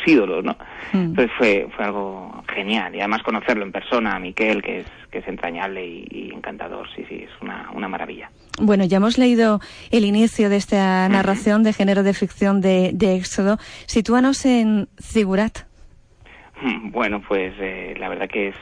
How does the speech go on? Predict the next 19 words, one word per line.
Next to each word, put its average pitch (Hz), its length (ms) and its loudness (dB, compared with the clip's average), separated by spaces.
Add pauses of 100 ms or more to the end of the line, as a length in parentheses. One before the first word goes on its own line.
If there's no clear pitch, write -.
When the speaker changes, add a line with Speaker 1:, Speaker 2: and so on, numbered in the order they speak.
Speaker 1:
una, 95 460 -8 (260)
es - 100 -10
una 139 100 2
historia 127 580 0
que 98 80 -8
efectivamente 101 440 -6
transcurre 107 460 -2
en 92 80 -6
este 98 240 -10
Zigurat, 107 460 -2 (200)
¿no? 110 120 -20
Que - 80 -20
es - 120 -20
un, 92 400 -12
un, - 380 -20
un 92 80 -16
extraño 110 380 -4
planeta 101 480 0
donde, 95 420 -8